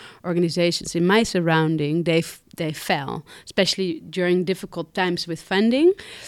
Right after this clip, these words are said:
They fell because they didn't had this money that could gap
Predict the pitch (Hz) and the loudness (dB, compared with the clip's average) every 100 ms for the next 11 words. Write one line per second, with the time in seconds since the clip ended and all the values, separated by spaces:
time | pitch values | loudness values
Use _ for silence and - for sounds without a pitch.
0 | - - - 160 156 - - 190 190 196 | -14 -14 -4 -2 -2 -4 -4 0 2 2
1 | 175 170 - 170 160 - 165 156 190 202 | 0 -4 -4 -6 -4 -2 -2 0 0 2
2 | 185 131 131 180 185 - 151 165 147 - | 0 -4 0 0 0 -4 -4 -2 -2 -6
3 | - _ _ _ 156 170 190 208 202 190 | -10 _ _ _ -4 0 2 2 2 -2
4 | 165 - - 165 - 202 190 190 | -4 -6 -10 -14 -4 0 0 -2